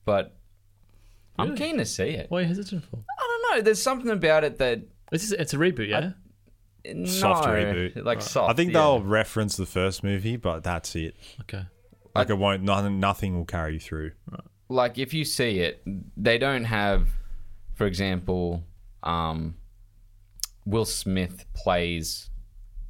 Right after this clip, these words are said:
Speaker 2: Oh, is he, is he in it?
Speaker 1: Dead,
Speaker 3: Deadshot.
Speaker 1: no, not Dead,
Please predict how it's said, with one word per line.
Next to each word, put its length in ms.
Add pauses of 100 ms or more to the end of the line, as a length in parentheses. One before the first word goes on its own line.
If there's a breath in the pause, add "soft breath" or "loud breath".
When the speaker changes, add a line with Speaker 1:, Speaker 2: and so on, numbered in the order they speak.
(280)
Speaker 2:
Oh, 40
is 80
he, 100
is 240
he 160
in 100
it? 160 (120)
Speaker 1:
Dead, 300 (680)
Speaker 3:
Deadshot. 480
Speaker 1:
no, 80
not 80
Dead, 180